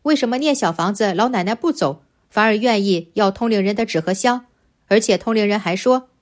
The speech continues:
老奶奶不愿意入佛门。答：神啊，鬼啊，都不愿意入佛门。如果他们愿意入佛门，早到天上去了。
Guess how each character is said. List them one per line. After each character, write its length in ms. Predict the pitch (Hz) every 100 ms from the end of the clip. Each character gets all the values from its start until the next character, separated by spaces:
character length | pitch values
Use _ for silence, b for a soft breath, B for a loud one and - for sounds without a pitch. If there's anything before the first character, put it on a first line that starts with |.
| _
老 160 | - 185
奶 160 | 214 175
奶 160 | 185
不 160 | 185 196
愿 200 | 294 269
意 40 |
入 160 | 214 226
佛 200 | - 196
门。 280 | 202 147 196 _ _ _ _ _ _
答： 340 | - 139 151 165 _ _ _
神 360 | - - 170 190
啊， 180 | 190 156
鬼 200 | - 139
啊， 260 | 139 165 - _ _
都 140 | - 254
不 140 | 175
愿 280 | 180 214 160
意 100 | 151
入 180 | 143 196
佛 240 | - 156
门。 260 | 170 117 131 _ _ _ _ _
如 160 | 196
果 160 | 262 160
他 240 | - 202
们 240 | 196 147 -
愿 240 | - 269 185
意 40 |
入 160 | 160 175
佛 220 | - 160
门， 280 | 156 120 160 _ _ _ _
早 260 | - 170 147
到 280 | 196 165
天 260 | 127 - 202
上 180 | 196 147
去 220 | - 170
了。 180 | 127